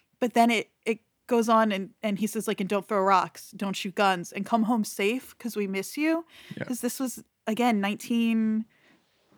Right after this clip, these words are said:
Speaker 1: nineteen seventy-two. So thinking about
Speaker 2: So,
Speaker 1: Vietnam, like,
Speaker 2: end of Vietnam, yeah.
Speaker 1: how just, just for this, like, sweet, silly song to take that turn at the end is really kind of, um,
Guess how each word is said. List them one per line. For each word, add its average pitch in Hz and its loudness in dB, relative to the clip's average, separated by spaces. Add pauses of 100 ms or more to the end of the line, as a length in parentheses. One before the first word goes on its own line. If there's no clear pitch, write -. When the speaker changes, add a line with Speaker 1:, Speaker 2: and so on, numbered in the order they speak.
(200)
Speaker 1:
nineteen 226 2
seventy-two. 220 -2 (380)
So - -6
thinking 208 -4
about 202 2
Speaker 2:
So, - -2
Speaker 1:
Vietnam, 214 2
like, 185 -2 (340)
Speaker 2:
end 123 4
of 123 6
Vietnam, 123 4
yeah. 127 0 (420)
Speaker 1:
how 226 2 (800)
just, - -6
just 226 -4
for 240 -2
this, 214 -4
like, - 0
sweet, 220 -4 (340)
silly 208 0
song 202 0
to 175 -8
take 175 -10
that - -4
turn 185 -8
at 175 -12
the 175 -8
end 170 -4
is 160 -12
really 156 -8
kind - -12
of, 160 -8 (640)
um, - -12